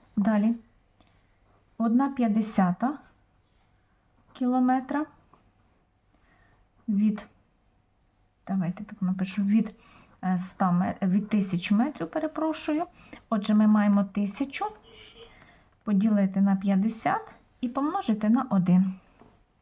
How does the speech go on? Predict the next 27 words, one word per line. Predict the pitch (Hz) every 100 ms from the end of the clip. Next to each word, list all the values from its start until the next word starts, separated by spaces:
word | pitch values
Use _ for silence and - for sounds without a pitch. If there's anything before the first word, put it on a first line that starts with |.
| _ _ _ _ - - -
Пригадуємо | 294 269 247 214 214 214
ділення | 196 214 202 196 196 - - - -
чисел | - 214 208 202
з | 190
нулями. | 196 277 190 170 240 381 - - -
Ось | 233 220 -
ці | 226 202 190 - _ _ _ _
по | 233
одній | - 202 226 214
ко-, | - -
е, | 190 185 185 180 -
ну, | 220 233
по | - 233
одному | - 226 233 220
нулю | 214 226 196
можна | 196 190 190 240
відкинути. | 311 - - 175 190 214 - - - - - _
І | 294
знову | 277 220 190
ж | 190
таки | 196 202 214
сто | 214 - 214
ділимо | 185 208 208 208
на | 208
п'ять, | 202 185 175 -
одержуємо | 185 202 190 185 190 190 190 - - - - - - - - _ -
двадцять, | 202 196 190 190 339 359